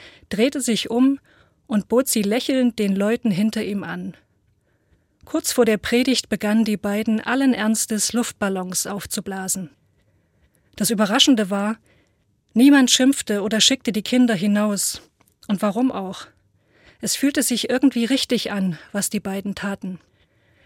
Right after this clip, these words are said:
Denn in der Predigt sprach die Pfarrerin von einem heiteren neuen Himmel und einer fröhlichen neuen Erde.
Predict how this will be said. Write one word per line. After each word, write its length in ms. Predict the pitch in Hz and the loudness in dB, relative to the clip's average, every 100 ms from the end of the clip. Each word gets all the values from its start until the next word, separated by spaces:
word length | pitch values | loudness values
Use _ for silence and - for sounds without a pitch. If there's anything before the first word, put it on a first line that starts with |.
| - | -2
Denn 120 | 208 | 2
in 80 | 214 | 4
der 80 | 220 | 2
Predigt 500 | - 254 285 277 - | 4 4 4 2 0
sprach 300 | - 220 - | 0 0 0
die 100 | 226 | -4
Pfarrerin 600 | - 240 247 214 240 247 | 0 0 0 2 2 4
von 180 | 220 214 | 2 0
einem 300 | 214 208 165 | 0 0 0
heiteren 420 | 233 262 240 208 | 0 -2 -2 0
neuen 240 | 202 202 | 0 0
Himmel 340 | 180 240 247 240 _ - - - | 2 2 2 0 _ -20 -20 -18
und 80 | - | -4
einer 200 | 214 208 | 0 0
fröhlichen 540 | - 226 240 247 - 208 | 2 4 4 4 2 2
neuen 280 | 208 214 | 2 2
Erde. 420 | 208 214 220 196 | 0 -2 -2 -4